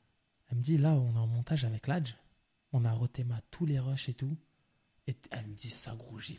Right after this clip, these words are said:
plus de cœur. » Eh, j'ai plus de cœur. Franchement, j'ai la pression, tu vois. Et elle me dit, « Ouais, et, euh,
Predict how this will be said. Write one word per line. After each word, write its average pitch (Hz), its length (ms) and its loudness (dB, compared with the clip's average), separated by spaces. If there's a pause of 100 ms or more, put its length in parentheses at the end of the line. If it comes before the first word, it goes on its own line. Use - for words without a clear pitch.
plus 127 200 -14
de - 180 -18
cœur. » - 400 -16 (300)
Eh, 135 180 0
j'ai 117 240 -4
plus - 260 -6
de 135 80 -4
cœur. - 220 -10
Franchement, 147 440 0 (280)
j'ai 127 120 0
la 123 100 0
pression, 131 460 0
tu - 120 -8
vois. 120 160 -2 (800)
Et 135 60 4
elle 127 60 6
me 127 60 2
dit, « 131 120 2
Ouais, 151 200 6
et, 120 140 2
euh, 113 180 -2